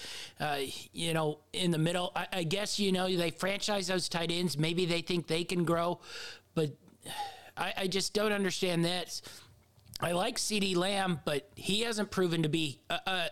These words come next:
a number one receiver yet. You just saw him in the playoff game have one catch. I, I'm just, I, I, I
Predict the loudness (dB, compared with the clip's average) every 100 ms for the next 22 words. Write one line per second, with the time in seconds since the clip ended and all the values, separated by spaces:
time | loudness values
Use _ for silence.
0 | 0 0 2 2 2 0 0 -2 0 0
1 | 0 0 0 -2 -8 -10 -2 0 0 0
2 | 2 2 4 2 0 0 0 -2 -2 0
3 | 2 0 0 0 0 0 -2 -4 -4 -6
4 | -8 -10 -12 -12 -8 -4 -2 0 0 0
5 | -2 -6 -16 _ _ -4 -2 -2 -4 -4
6 | -6 -4 -2 -2